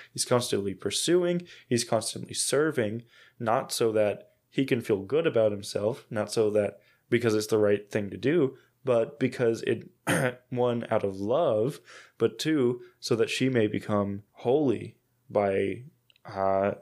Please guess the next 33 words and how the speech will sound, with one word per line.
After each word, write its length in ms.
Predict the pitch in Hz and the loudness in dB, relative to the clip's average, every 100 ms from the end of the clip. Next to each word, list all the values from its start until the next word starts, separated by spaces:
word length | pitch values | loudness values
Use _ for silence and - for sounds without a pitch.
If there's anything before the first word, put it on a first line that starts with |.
| _ - | _ -6
and, 380 | 101 98 101 - | -6 -4 -8 -6
and 420 | 113 95 98 98 - | -6 -6 -8 -12 -8
lovely 640 | 107 110 139 113 107 98 98 | 2 4 4 4 4 4 0
and 340 | 101 98 101 - | -4 -4 -8 -4
without 340 | 117 101 - | -2 -2 -2
spot 580 | - - - 120 123 - - - | -4 -2 0 2 2 -2 -20 -16
or 220 | - 113 92 | 0 0 2
wrinkle 520 | 110 123 - 101 - | 0 0 0 0 0
or 180 | 110 101 | 0 0
blemish 640 | 98 110 120 117 101 - - - - - - | 0 2 2 0 -4 -8 -16 -20 -20 -20 -8
and, 380 | 101 98 101 107 - - - | -6 -6 -8 -12 -18 -20 -6
and, 460 | 147 98 98 98 - - | -4 -2 -4 -6 -8 -2
or 260 | 101 98 - | -2 0 0
any 180 | 123 | 0
such 340 | 117 107 - - | 0 -2 -4 -6
thing 240 | 117 107 | -6 -4
like 260 | 101 120 123 | -4 -4 -6
that. 240 | - - _ - - - - - | -10 -10 _ -20 -20 -20 -20 -6
So 320 | - 110 101 | 0 4 4
that 400 | 101 101 98 - _ _ _ - | 2 2 0 -4 _ _ _ -2
this 260 | 107 92 | 0 2
love 280 | 101 147 180 | 2 2 4
Wesley 340 | 113 101 - 104 | 2 2 0 2
gives 260 | 101 98 | 0 -2
to 160 | - 101 | -2 0
her 220 | 98 95 _ | 0 -2 _
makes 280 | 107 98 - | -6 -4 -2
her 160 | 101 98 | 2 2
a 60 | |
better 240 | 95 95 - | 2 -6 0
person. 600 | 165 202 - 110 117 131 - - - _ - | 2 2 2 0 -2 -8 -16 -20 -20 _ -4
And 360 | 104 101 101 | 0 0 0
then 380 | 101 98 98 98 | -2 -2 -6 -10